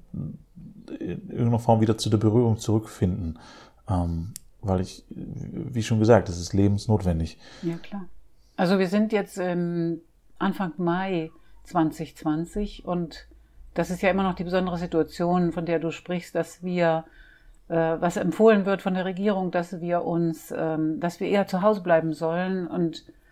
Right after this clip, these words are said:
Speaker 2: nur zum Einkaufen rausgehen und auch natürlich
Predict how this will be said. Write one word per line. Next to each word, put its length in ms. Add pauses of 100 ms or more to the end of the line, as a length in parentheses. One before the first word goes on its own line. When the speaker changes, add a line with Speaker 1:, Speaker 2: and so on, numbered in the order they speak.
(840)
Speaker 2:
nur 300
zum 160
Einkaufen 500
rausgehen 540
und 260
auch 300
natürlich 600